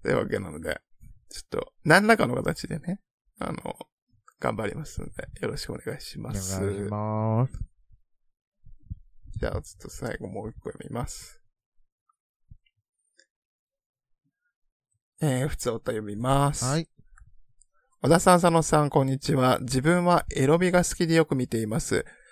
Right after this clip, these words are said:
Speaker 1: 特に企画ものが好きで、オフィス系エロや宅配、クレーム系エロなど、いろいろな企画ものを日々楽しんでいます。その中で、抜きどころに困っているものがあります。それは、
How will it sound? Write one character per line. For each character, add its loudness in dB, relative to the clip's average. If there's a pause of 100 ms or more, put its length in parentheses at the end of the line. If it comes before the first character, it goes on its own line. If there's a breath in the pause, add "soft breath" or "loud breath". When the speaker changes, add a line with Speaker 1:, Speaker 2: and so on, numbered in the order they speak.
(120 soft breath)
Speaker 1:
特 2
に 2
企 2
画 0
も 2
の 2
が 4
好 -6
き -6
で、 8 (120)
オ 0
フ 2
ィ -4
ス -6
系 4
エ 4
ロ 4
や 6
宅 -2
配、 4 (360)
ク 4
レ 12
ー 6
ム 4
系 6
エ 6
ロ 0
な -6
ど、 0 (220 soft breath)
い 0
ろ 8
い 4
ろ 6
な 4
企 -2
画 -4
も 2
の 2
を 2
日 -2
々 0
楽 -4
し -4
ん -4
で 2
い 2
ま -4
す。 -8 (600)
そ 0
の 4
中 2
で、 4 (320 soft breath)
抜 4
き 2
ど 6
こ 2
ろ 6
に 0
困 4
っ 4
て 0
い 2
る 4
も 2
の 0
が 2
あ -2
り -8
ま -12
す。 -12 (140)
そ 2
れ 8
は、 6